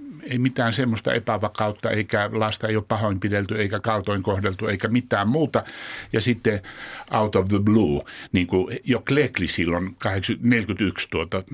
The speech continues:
eh, totesi, että siellä on perheitä, joissa neljästä lapsesta kolme on menestynyt loistavasti me-, meidän kriteereillä.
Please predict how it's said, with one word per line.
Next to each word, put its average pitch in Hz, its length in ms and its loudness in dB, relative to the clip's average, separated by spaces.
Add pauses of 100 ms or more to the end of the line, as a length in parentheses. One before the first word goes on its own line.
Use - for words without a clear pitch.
(180)
eh, 104 120 -4 (400)
totesi, 104 460 2
että 104 180 -4
siellä 101 320 2
on 107 340 0 (260)
perheitä, 127 500 2
joissa 120 380 2 (200)
neljästä 120 440 0
lapsesta 113 400 -2
kolme 110 360 2
on 104 100 2
menestynyt 107 500 2
loistavasti 120 800 0
me-, 113 360 2
meidän 92 360 0
kriteereillä. 92 720 0